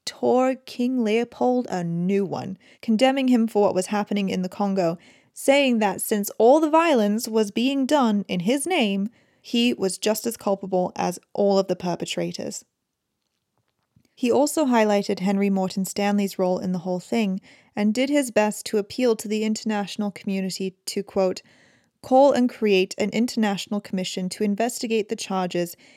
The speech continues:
herein preferred in the name of humanity," unquote. And that, quote, "Leopold the Second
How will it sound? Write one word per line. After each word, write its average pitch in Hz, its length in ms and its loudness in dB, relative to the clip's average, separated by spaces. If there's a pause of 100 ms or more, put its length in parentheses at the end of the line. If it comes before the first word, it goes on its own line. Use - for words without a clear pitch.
(100)
herein 254 500 2
preferred 196 640 -2
in 196 80 -2
the 196 80 -2
name 180 420 -4
of 170 160 -6
humanity," 175 840 -6
unquote. 180 580 -8 (540)
And 240 540 2
that, 196 260 0 (160)
quote, 226 480 2 (600)
"Leopold 262 720 4
the 247 140 0
Second 185 540 -4